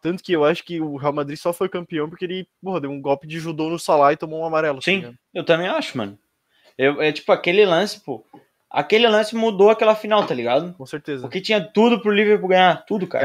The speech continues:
Speaker 1: Cara, e o
Speaker 2: tudo.
Speaker 1: Salah, ele tava, ele tava jogando assim, que nem ele tava
Speaker 2: Pô, ele
Speaker 1: jogando
Speaker 2: tava
Speaker 1: essa
Speaker 2: voando.
Speaker 1: temporada. Ele tá endemoniado,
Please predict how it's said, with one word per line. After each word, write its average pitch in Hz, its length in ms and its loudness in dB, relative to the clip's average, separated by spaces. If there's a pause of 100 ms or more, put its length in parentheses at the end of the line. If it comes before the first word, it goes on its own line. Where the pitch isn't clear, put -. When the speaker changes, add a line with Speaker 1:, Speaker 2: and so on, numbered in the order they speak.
(120)
Speaker 1:
Cara, - 100 -4
e 139 160 -4
o 175 40 0
Speaker 2:
tudo. 143 100 -6
Speaker 1:
Salah, 139 440 8
ele 139 200 -6
tava, 139 320 2
ele 139 160 -6
tava 147 200 -2
jogando 160 300 -8
assim, 180 180 -16
que 170 160 -16
nem 165 140 -6
ele 208 100 -6
tava 202 140 0
Speaker 2:
Pô, 139 40 8
ele 127 80 0
Speaker 1:
jogando 127 100 8
Speaker 2:
tava 131 120 8
Speaker 1:
essa 120 80 -4
Speaker 2:
voando. 139 240 6
Speaker 1:
temporada. 120 300 -4
Ele 127 120 -12
tá 143 300 0
endemoniado, 175 680 0